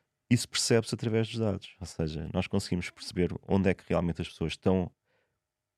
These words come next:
agarram nas bicicletas ou nas trotinetes ou tudo mais, como é que elas as usam, a que velocidade é que andam. Isto é, é lindo, esta parte dos dados e de tirar informação e conhecimento dos dados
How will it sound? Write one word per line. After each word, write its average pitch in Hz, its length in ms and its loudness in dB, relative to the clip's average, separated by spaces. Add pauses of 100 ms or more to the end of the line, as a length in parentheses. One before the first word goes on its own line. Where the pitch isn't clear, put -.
(180)
agarram 98 360 8
nas 90 120 2
bicicletas - 540 0
ou - 60 -6
nas 71 100 -8
trotinetes 78 640 -8
ou - 60 -10
tudo 80 180 -6
mais, 73 320 -6 (600)
como 107 180 8
é 110 60 10
que - 80 4
elas 104 240 6
as 90 140 4
usam, 82 500 -2 (400)
a - 80 0
que - 100 -2
velocidade 92 440 0
é 87 60 2
que - 180 -4
andam. 80 340 -2 (960)
Isto - 180 0
é, 117 240 8
é 107 120 4
lindo, 104 300 6
esta 90 200 4
parte 104 460 6
dos 85 220 0
dados 82 300 2
e 85 40 0
de 76 100 -6
tirar 90 320 6
informação 87 800 0
e 80 80 -6
conhecimento 85 800 0
dos 80 200 -4
dados 87 320 2